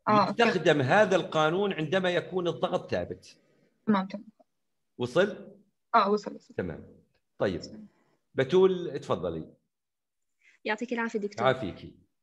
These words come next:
Speaker 3: هسه أنا كنت بس قبل شوي بدي أسألك عن نفس السؤال،
Speaker 2: مم.
Speaker 3: فبس كنت بدي الجواب النهائي. آه، وشكرًا أخذته. وغير هيك، في، في السؤال الأخير دكتور، إنه أنا كان بيطلع معي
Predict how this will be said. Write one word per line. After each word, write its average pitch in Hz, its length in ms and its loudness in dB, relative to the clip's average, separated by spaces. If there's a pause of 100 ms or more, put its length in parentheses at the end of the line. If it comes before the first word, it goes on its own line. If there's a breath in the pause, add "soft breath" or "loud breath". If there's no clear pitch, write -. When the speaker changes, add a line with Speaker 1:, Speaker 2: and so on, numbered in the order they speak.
(420)
Speaker 3:
هسه 233 200 -4
أنا 254 100 2
كنت 262 220 -4
بس 262 160 -2
قبل 233 200 0
شوي 240 220 -2
بدي 208 180 -6
أسألك 208 340 -6
عن 214 80 -2
نفس 220 200 -6
السؤال، 214 680 -4 (200)
Speaker 2:
مم. - 80 -12
Speaker 3:
فبس 208 640 -2
كنت 233 180 -4
بدي 214 100 2
الجواب 214 260 2
النهائي. 202 560 -2 (520 soft breath)
آه، 202 400 2
وشكرًا 220 420 4
أخذته. 247 420 0
وغير 233 340 6
هيك، 233 380 2
في، 262 160 2
في 262 80 -2
السؤال 262 340 4
الأخير 233 320 4
دكتور، 208 480 0
إنه 196 380 0 (600 soft breath)
أنا 233 100 8
كان 262 220 8
بيطلع 254 220 4
معي 247 440 6